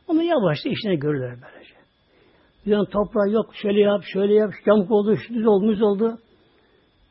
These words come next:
Ona ne gerek toprağını çekti muhtemelen böyle ya. Onunla ilgili mi hoştu böyle ya? Adam hastanede can çekişi, ameliyat basılında böyle, korku içerisinde böyle, ön korkusunda, sen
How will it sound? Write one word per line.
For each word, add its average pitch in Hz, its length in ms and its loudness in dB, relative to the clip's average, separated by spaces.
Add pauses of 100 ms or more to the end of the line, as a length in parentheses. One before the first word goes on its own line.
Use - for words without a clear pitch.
(880)
Ona 175 240 -2
ne 180 220 -4
gerek 269 300 -4
toprağını 165 380 -4
çekti 165 340 -6
muhtemelen 131 520 -10
böyle 120 180 -20
ya. - 100 -20 (540)
Onunla 170 180 -2
ilgili 156 260 -2
mi 214 60 -2
hoştu 165 280 -6
böyle 139 220 -16
ya? - 220 -20 (920)
Adam 156 280 -4
hastanede 156 460 -4
can 156 180 -2
çekişi, 139 440 -8
ameliyat 160 320 -2
basılında 147 460 -4
böyle, 139 140 -4
korku 160 320 -6
içerisinde 139 340 -6
böyle, 151 320 -4 (320)
ön 185 120 -2
korkusunda, 160 720 -2 (460)
sen 175 500 0